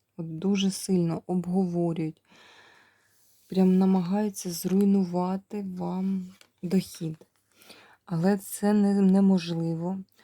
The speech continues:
З вами вищі сили, ваші мрії обов'язково здійснюються, всі наміри, мрії, всі ваші, от що б ви не ставили за мету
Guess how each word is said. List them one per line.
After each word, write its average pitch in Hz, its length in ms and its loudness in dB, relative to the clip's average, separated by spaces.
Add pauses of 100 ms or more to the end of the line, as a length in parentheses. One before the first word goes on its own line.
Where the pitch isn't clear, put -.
(380)
З 170 160 -8
вами 180 340 4
вищі 202 460 -2
сили, 175 600 -4 (800)
ваші 196 440 2
мрії 180 540 4
обов'язково 202 1200 -4
здійснюються, 175 1120 -4
всі 214 280 -2
наміри, 180 680 2
мрії, 170 580 0
всі - 300 -10
ваші, 165 440 -6 (680)
от 170 200 -6
що - 260 -2
б 170 80 -4
ви 170 140 2
не 165 120 0
ставили 170 600 -4
за 165 220 0
мету 165 560 -2